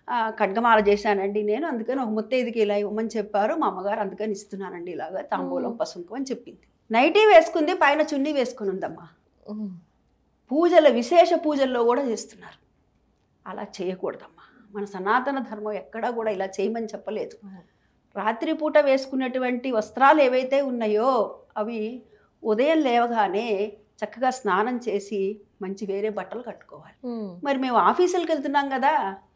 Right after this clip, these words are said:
Speaker 1: మరి మా బట్టలు నలిగిపోతాయి, మా చీరలు పాడైపోతాయి, మా ఐరన్ అంతా పోతుంది, ఎలాగూ మరి దానిపైన నూనె చిందులు పడతాయి కదా అని ఎన్నో సమస్యలు, ఎన్నో, ఆ, ప్రశ్నలు ఉత్పన్నమవుతూ ఉంటాయి మనకి.
Speaker 2: అవును.
Speaker 1: దానికి ఒక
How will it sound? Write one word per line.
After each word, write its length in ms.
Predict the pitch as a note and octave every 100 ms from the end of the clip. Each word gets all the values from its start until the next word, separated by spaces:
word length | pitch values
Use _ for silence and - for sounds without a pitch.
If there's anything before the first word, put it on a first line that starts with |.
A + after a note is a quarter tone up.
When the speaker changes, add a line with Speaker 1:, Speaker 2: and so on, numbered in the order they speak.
| -
Speaker 1:
మరి 140 | G#3+
మా 160 | G3+ G3+
బట్టలు 360 | F#3+ F#3 B3 D4+
నలిగిపోతాయి, 1080 | C#4 B3+ C4 B3 B3 A3+ B3 C4+ G3+ - - _
మా 60 | G#3
చీరలు 420 | G#3+ B3 C4 D4
పాడైపోతాయి, 1000 | D4 C4 B3+ A#3+ A#3+ A3+ A3 B3 A#3+ G3+ G#3+
మా 180 | A3 A3+
ఐరన్ 300 | G#3 A#3+ D4+
అంతా 240 | D4+ C#4 C4+
పోతుంది, 840 | B3+ A#3 A3 G#3+ B3+ B3 G3 - _ _ -
ఎలాగూ 680 | G3+ A3 B3 B3+ B3 F#3+ - - G#3+
మరి 140 | G#3
దానిపైన 400 | A3 G#3+ A3+ B3
నూనె 280 | A#3+ A#3 C#4 D4
చిందులు 240 | C4+ B3
పడతాయి 340 | A3 A3 A3+
కదా 180 | G#3+ G#3+
అని 280 | A#3 A#3 D#4+
ఎన్నో 300 | F4+ F#4 G4
సమస్యలు, 520 | G4 C4 C4 A#3+ G#3+
ఎన్నో, 640 | A3 A3+ C#4 D4 C#4 B3 - _ _ _ -
ఆ, 120 | B3
ప్రశ్నలు 440 | A#3+ A#3 A#3+ B3
ఉత్పన్నమవుతూ 640 | A3+ A3+ C4 A3 A3 A3+ A3+
ఉంటాయి 280 | G3+ F#3
మనకి. 260 | D#3 - - _ -
Speaker 2:
అవును. 260 | G#3+ E3+ D3 _ A#3
Speaker 1:
దానికి 360 | B3 G4 G#4+
ఒక 120 | G#4+